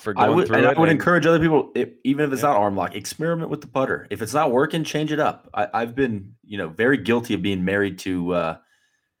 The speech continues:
Speaker 2: something that's not working. And, uh, y-, you know, there's no, there's no shame in, in giving a,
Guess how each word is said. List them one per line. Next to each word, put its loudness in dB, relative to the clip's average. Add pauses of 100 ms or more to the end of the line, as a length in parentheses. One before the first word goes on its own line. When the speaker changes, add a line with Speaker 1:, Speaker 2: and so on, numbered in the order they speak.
(160)
Speaker 2:
something -6
that's -8
not 0
working. -4 (260)
And, -6
uh, -6 (300)
y-, -16
you -12
know, -10
there's -8
no, -4
there's -6
no -2
shame -4
in, -4
in -6
giving -4
a, -6